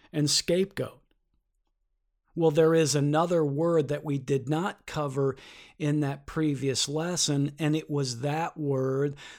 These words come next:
that really started me down this path of discovering the genius, genius of Tyndale. Now, we are in the midst of a series. If I have not made that clear,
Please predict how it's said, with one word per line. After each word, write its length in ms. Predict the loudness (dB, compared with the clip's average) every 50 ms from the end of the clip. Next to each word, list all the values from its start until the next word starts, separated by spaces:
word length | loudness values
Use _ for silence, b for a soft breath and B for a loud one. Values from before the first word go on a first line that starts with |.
| B B
that 160 | -4 -4 -4 -4 -2
really 400 | 0 2 2 4 4 2 2 2
started 680 | 2 0 0 0 -2 -2 -2 0 0 0 -2 -2 0
me 200 | 0 0 0 0
down 560 | -2 -2 0 0 2 2 2 0 0 0 0 2
this 260 | 2 2 2 0 0
path 500 | -2 -4 -8 -6 -4 -4 -4 -4 -2 -4
of 120 | -4 -2
discovering 680 | 0 0 0 0 0 -2 -4 -4 -4 -2 -2 -2 0
the 140 | 0 0 -2
genius, 640 | -2 -4 -6 -4 -2 -2 -2 -2 -2 -2 -2 -4 -4
genius 560 | -4 -6 -4 -2 -2 0 0 0 0 -2 -4
of 240 | -4 -6 -8 -6 -4
Tyndale. 420 | -2 2 2 2 2 2 0 -4 B B B B B B
Now, 140 | -2 0
we 320 | 0 2 4 4 6 6 4
are 160 | 4 4 2
in 80 | 2 2
the 80 | 2
midst 400 | 2 2 2 2 0 0 0 0
of 100 | -2 0
a 60 | 2
series. 480 | 2 2 4 4 4 4 2 0 0 -2
If 160 | -6 -4 -2
I 120 | -2 0 0
have 140 | 0 0
not 280 | 0 -2 -2 -2 -4 -2
made 240 | 0 2 2 2 2
that 240 | 0 -2 -2 -4 -6
clear, 480 | -6 -6 -4 -2 0 -2 -2 -2 -4